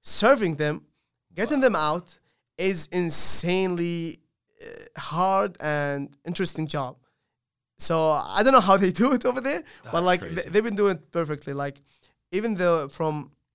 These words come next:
Speaker 1: uh, how can I say it? From, like, I'm from very far city in the north, and Mecca is in the west.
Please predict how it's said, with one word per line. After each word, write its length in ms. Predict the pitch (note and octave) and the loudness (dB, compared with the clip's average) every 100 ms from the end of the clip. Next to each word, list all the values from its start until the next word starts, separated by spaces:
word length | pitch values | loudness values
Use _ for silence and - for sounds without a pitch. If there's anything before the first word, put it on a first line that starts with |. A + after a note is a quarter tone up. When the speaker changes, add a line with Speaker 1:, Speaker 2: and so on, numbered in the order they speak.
| _ _ _ _ _ _ _ _ | _ _ _ _ _ _ _ _
Speaker 1:
uh, 400 | C#3 C3 B2+ - - - - | -12 -10 -10 -14 -18 -20 -20
how 140 | D3 D3 | -16 -14
can 120 | C#3+ | -10
I 20 | |
say 120 | C#3+ C#3+ | -10 -10
it? 60 | |
From, 260 | - D#3 D#3 - _ | -8 -6 -6 -14 _
like, 220 | - D3 - | -14 -12 -8
I'm 100 | E3+ | -8
from 340 | F#3+ F3+ D3+ | -6 -8 -8
very 320 | C#3+ D#3 D#3+ D#3 | -8 -6 -6 -8
far 280 | - D3 | -8 -6
city 280 | D3 - C#3+ | -6 -8 -8
in 60 | C3+ | -12
the 100 | C3+ | -10
north, 340 | C3+ C#3+ C3+ | -8 -10 -12
and 120 | C#3 C#3 | -12 -10
Mecca 220 | D#3 D3 | -10 -10
is 220 | C#3 C3 | -10 -12
in 140 | C#3 | -12
the 80 | C3+ | -14
west. 400 | C3 C#3+ C#3 - | -10 -8 -8 -12